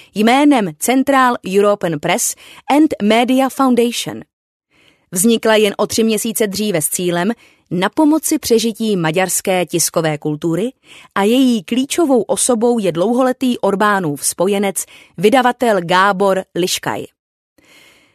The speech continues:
Provládní mediální konglomerát čítá na pět stovek sdělovacích prostředků,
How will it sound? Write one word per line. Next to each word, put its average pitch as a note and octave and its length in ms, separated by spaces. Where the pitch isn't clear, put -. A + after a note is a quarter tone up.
Provládní A3+ 640
mediální G#3 680
konglomerát F#3+ 840
čítá A3 480
na F3+ 160
pět A#3 280
stovek G#3+ 440
sdělovacích E3+ 600
prostředků, F#3+ 800